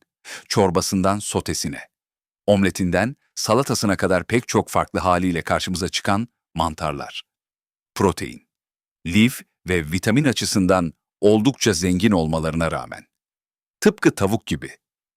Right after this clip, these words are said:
mantarlar da tekrar ısıtıldığında risk taşıyabilen besinler arasında yer alıyor. Mantarların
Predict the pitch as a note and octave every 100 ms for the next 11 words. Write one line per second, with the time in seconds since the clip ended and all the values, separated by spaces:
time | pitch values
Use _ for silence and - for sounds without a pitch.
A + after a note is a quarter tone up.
0 | _ _ _ - F#2 G2 G2+ G2 G2 G2+
1 | F#2+ F#2+ G#2+ G#2 F2 E2+ F#2+ G#2 F2+ F2+
2 | E2+ G2+ G2+ - _ _ F2+ B2 F3+ -
3 | - A#2 C3 A2 G#2 A2 G2 F2+ - G2+
4 | G#2+ C#3 A#2+ G#2 - G#2 G2 D#2+ D2 C#2
5 | C#2 A#1 - _ _ _ _ _ _ _
6 | _ - G2 F#2+ A2 G#2+ G#2+ G#2+